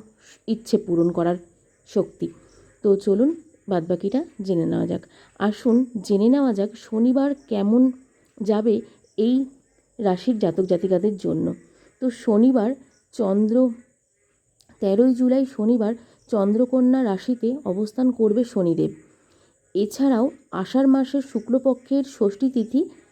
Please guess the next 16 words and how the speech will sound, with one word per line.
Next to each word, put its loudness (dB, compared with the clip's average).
এই 4
দিনে 2
শিবযোগ, 0
সিদ্ধযোগ 2
এবং -2
হস্ত -4
নক্ষত্রের -2
একটি -2
শুভ -8
সংযোগ 2
ঘটেছে, -6
যার 0
কারণে 2
দিনটি, 2
দিনটির 2
গুরুত্ব 0